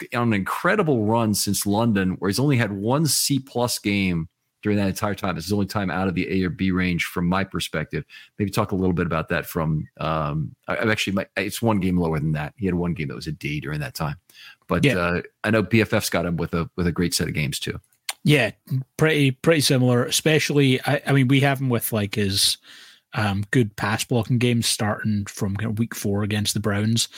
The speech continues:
Speaker 1: Uh-huh.
Speaker 2: Uh, th-, this actually wound up being his lowest pass blocking game,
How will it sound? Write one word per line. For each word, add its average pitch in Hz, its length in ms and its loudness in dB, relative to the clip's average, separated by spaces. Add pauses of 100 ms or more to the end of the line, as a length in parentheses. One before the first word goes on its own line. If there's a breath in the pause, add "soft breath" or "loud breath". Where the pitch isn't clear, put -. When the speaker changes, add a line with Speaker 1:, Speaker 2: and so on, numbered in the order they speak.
(140)
Speaker 1:
Uh-huh. 110 240 0
Speaker 2:
Uh, 107 180 2 (120)
th-, 131 200 0
this 165 200 4
actually 165 220 4
wound 147 200 4
up 127 80 0
being 131 160 4
his 117 140 2
lowest 123 320 2
pass 107 220 -2
blocking 110 340 -2
game, 104 380 0